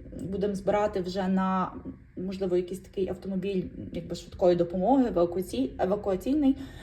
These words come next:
Я про це ще теж обов'язково буду розповідати в наступних відео. Тому, ну, гроші потрібно віддати.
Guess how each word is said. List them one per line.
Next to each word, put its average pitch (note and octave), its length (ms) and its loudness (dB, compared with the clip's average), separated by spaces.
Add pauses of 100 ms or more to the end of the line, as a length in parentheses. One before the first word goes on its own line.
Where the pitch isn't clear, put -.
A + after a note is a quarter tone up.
(140)
Я G#3 120 2
про G#3 120 -6
це G#3+ 160 -2
ще - 180 -6
теж F3+ 360 0
обов'язково F3 500 -4
буду F3 200 -2
розповідати A#3 580 2
в A3 300 0
наступних G#3+ 480 -6
відео. F#3+ 380 2 (960)
Тому, B3+ 540 6
ну, A#3+ 100 2
гроші - 320 0
потрібно G3 340 -4
віддати. A#3+ 500 2